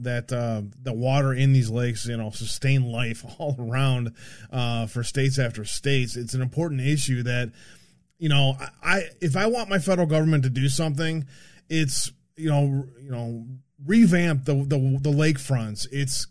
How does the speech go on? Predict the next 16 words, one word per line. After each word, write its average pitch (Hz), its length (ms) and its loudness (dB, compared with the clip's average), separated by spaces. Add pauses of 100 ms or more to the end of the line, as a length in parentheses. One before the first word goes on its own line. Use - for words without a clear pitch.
it's 139 240 -6
f-, - 360 -6
figure 202 300 2
out 175 160 2
how 175 100 4
to 165 80 4
deal 156 240 6
with 147 120 4
invasive 135 420 4
species. 117 720 0 (360)
It's, 139 420 0
it's, 147 340 -2
um, 139 320 2
put, 151 320 6
you 151 120 -4
know, 139 140 0